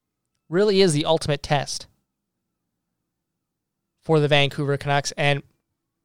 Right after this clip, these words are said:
maybe they prove me wrong. I hope they prove me wrong.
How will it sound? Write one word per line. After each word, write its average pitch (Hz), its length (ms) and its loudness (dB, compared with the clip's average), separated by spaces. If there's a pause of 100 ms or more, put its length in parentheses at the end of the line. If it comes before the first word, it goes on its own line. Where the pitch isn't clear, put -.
(240)
maybe 165 340 2
they 180 160 0
prove 185 280 -2
me 180 140 -2
wrong. 170 320 0 (480)
I 156 100 0
hope 202 200 2
they 185 100 0
prove 156 260 -4
me 143 140 2
wrong. 139 300 4